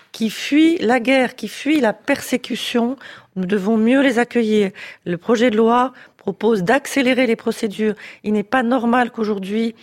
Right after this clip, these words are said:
un, un demandeur d'asile syrien doive attendre quatorze mois pour de, obtenir son statut de réfugié. Il se trouve qu'à titre personnel, je m'occupe de réfugiés syriens. C'est une question que je connais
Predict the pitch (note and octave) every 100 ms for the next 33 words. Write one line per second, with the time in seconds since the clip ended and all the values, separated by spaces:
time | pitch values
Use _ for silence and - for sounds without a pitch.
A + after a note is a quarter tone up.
0 | - - _ - _ F#3+ F#3 F3+ - F3
1 | F3 G3+ A#3 B3 A#3 G3+ G#3+ G3 A3 G3+
2 | E3+ E3 - _ - - C4+ B3 C4+ C4+
3 | C4 - - G3+ G#3 G3 G3+ A#3 G#3+ _
4 | D#4 D4 C#4 A#3 A3 A#3 A3+ A3 A3 G3+
5 | G#3 - G#3 A3 G#3+ - F#3+ - F#3+ G#3+
6 | G3+ F#3+ G3+ F3+ F3+ - - - - E4
7 | C#4+ - - - G#3+ B3 - A3+ A3 B3
8 | B3 - - - A3 A3 G3+ - F#3+ -
9 | F3+ F3 - F#3 F3+ - F3+ F3 E3 -
10 | F#3+ A3+ - A#3 G#3 - G#3 G#3